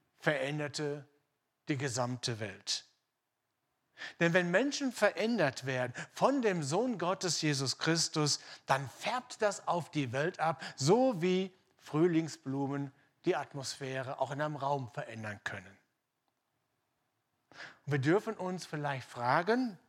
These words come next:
ihr wisst, ich stelle mir viele Fragen bei der Vorbereitung einer Predigt, was wäre aus diesen Jüngern geworden, wenn Jesus ihnen nicht begegnet wäre? Ich glaube, wir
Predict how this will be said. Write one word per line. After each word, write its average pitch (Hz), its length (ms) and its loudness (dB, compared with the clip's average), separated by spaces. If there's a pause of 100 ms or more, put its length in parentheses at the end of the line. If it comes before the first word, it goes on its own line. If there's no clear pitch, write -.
ihr 123 260 0
wisst, 170 260 0
ich 139 120 -6
stelle 143 220 -4
mir 139 140 -4
viele 156 320 -2
Fragen 147 460 -4
bei 143 100 -2
der 131 120 -8
Vorbereitung 139 640 0
einer 127 240 -2
Predigt, 127 600 -4 (680)
was 208 460 2
wäre 196 420 2
aus 160 280 0
diesen 220 400 0
Jüngern 151 360 0
geworden, 135 720 -6 (2250)
wenn 151 400 0 (100)
Jesus 151 640 -2
ihnen 135 300 -6
nicht 135 280 -10
begegnet 113 600 -8
wäre? 104 280 -14 (3250)
Ich 123 140 -2
glaube, 139 380 0
wir 135 260 -4